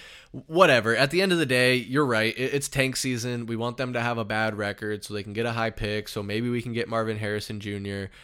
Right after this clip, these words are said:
Um, that is bad, though. That's not great for Kyler Murray, though, if we come back and we're oh of eight on his, on the rest of the games he gets to play this season. Um,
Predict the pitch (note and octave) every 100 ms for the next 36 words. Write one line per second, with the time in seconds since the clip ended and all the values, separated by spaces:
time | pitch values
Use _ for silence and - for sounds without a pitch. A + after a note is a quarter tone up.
0 | - - - A2 G#2+ G#2 - D3+ F3 -
1 | D3 F3 B2+ G#2+ B2 - C3 - C#3 C#3
2 | C3+ C#3 C3+ B2+ C#3+ C#3 A2 G#2+ G2+ G#2
3 | B2 - A#2+ A2 B2+ A2+ - - - A2+
4 | A#2+ A#2+ - A#2 A#2 A#2 A#2+ G2+ _ -
5 | - G#2+ G2+ A2 G2+ - A2 A2 G#2+ G#2+
6 | G#2+ A#2 G#2+ G#2+ G#2 A2 G#2+ - - A2+
7 | G2+ G2 - G2+ F#2+ G2 A2 _ - -
8 | _ - G2 G2 F#2+ F#2